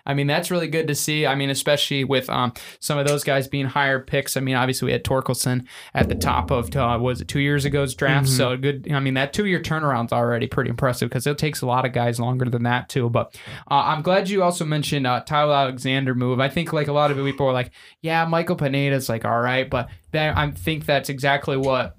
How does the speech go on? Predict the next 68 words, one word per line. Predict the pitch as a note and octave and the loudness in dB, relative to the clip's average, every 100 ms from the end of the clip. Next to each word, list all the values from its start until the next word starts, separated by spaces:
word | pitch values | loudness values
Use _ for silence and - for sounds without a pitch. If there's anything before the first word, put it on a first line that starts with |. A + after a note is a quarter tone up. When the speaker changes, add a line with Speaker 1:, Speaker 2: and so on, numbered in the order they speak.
| - | -6
Speaker 1:
we | D3 C#3+ | 0 0
were | C3+ | 0
looking | C3 D3 C#3 C#3 | 0 -2 -2 -4
for, | B2+ C3 B2 | -2 0 0
is | B2+ B2 A#2+ | 0 -2 0
we | C#3 | 0
need | D3 C#3 | 0 0
a | |
guy | B2+ C3 C3 B2+ C3 | 0 0 2 0 -2
that | C3+ C3+ | -2 -2
can | - C#3+ | -4 0
be | F#3 | 2
our | G#3 | 2
fifth | F#3 C#3+ F#2 | 0 -2 0
guy. | B2+ A#2+ A#2+ - _ - - | 0 2 0 -2 _ -20 -8
Because | D3 D3 C3+ | -2 0 0
I | |
think | C#3 C#3 | 0 -2
Tyler | D3 C#3+ C3 | 0 2 2
Alexander | B2+ A#2+ C3+ C#3+ C3+ | 0 0 0 0 0
is | B2 | -2
the | |
perfect | B2 C3 B2+ B2+ | 0 0 0 0
guy | A#2+ | 0
to | A#2+ | 0
put | F#2+ C3+ B2+ | -2 -4 -2
in | C3+ C3+ B2 | -2 0 0
that | A2+ | 0
scenario, | - C3+ C3 B2+ B2 | -2 -2 0 0 -2
'cause | D3+ | -4
he | A3 | 0
has | C4 G#3 | 2 2
a | |
lot, | B2+ C#3 D#3+ C#3 | 0 2 2 0
he | D#3+ | -2
has | F3+ | -2
a | D3 | 0
lot | C#3+ D3+ | 2 0
of | C3 | 0
range | C3 C3 C3 | 0 0 0
as | A#2+ | -2
far | - C3 C3 | -2 0 0
as | B2 | 0
what | C3+ | -2
he | A#2+ C#3+ | 0 0
can | C3 | 0
do. | A#2 B2+ B2+ | 0 0 0
He | B2 C3+ | 0 0
can | D3 | -2
come | - C#3 C3 | 0 0 0
in | B2+ | 0
for | - | 0
an | C3 | 0
inning | B2 C#3 D3 | 0 0 0
or | |
two, | D#3+ G3 F#3+ | 0 0 0
and | D#3 | 0
then | D#3 | 0
he | D3+ E3+ | 0 0
can | F3+ | 0
stretch | F#3 G3+ G3 F#3+ | -2 0 0 0
it | |
out | F#3 F#3 | 0 -2
to | |
five | F3+ E3+ E3+ | 0 0 0
if | D3+ | -2
need | D3 E3 F3 | -2 -2 -2
to. | - | -2